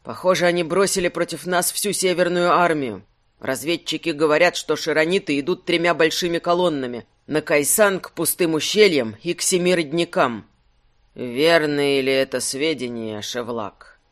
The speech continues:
«Я доверяю своим воинам, государь». «Значит, они все знают.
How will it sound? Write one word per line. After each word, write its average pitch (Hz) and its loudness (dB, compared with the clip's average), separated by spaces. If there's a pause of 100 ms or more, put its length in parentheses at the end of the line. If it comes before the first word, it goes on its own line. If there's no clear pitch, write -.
(120)
«Я 156 2
доверяю 196 6
своим 185 2
воинам, 147 2
государь». 147 -4 (560)
«Значит, 151 -2
они 135 -4
все 139 -4
знают. 123 -6